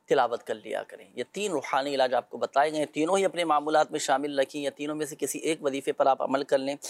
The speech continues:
اور دوسرا ایک مشورہ آپ کو یہ ہے کہ آپ توجہ ہی نہ دیں، جتنا سوچیں گے، جتنا زیادہ غور و فکر کریں گے، اتنے خیالات، وسوسے یہ ذہن میں پیدا ہوتے رہیں گے اور آپ پھر وسوسوں کے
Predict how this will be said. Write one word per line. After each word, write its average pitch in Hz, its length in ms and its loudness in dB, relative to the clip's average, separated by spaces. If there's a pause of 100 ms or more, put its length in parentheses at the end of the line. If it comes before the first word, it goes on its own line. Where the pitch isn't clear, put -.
(240)
اور 139 140 4
دوسرا 147 280 0
ایک 190 240 2
مشورہ 156 300 2
آپ 139 180 2
کو 160 60 -6
یہ 143 160 -2
ہے 143 60 -2
کہ - 140 -2
آپ - 260 -4
توجہ 151 480 4
ہی 214 100 0
نہ 156 80 4 (160)
دیں، 110 120 -12 (380)
جتنا 160 320 2
سوچیں 160 400 2
گے، 160 120 2
جتنا 143 300 0
زیادہ 143 340 4
غور 147 160 4
و 151 40 6
فکر 147 280 -2
کریں 143 300 0
گے، 165 60 0
اتنے 156 320 -4
خیالات، 135 600 4
وسوسے 135 580 2 (300)
یہ 147 120 4
ذہن 139 300 0
میں 156 80 2
پیدا 143 260 2
ہوتے 139 300 0
رہیں 147 220 -2
گے 165 60 2
اور 156 240 2
آپ 160 300 4
پھر 180 80 -2
وسوسوں 139 560 0
کے 165 280 0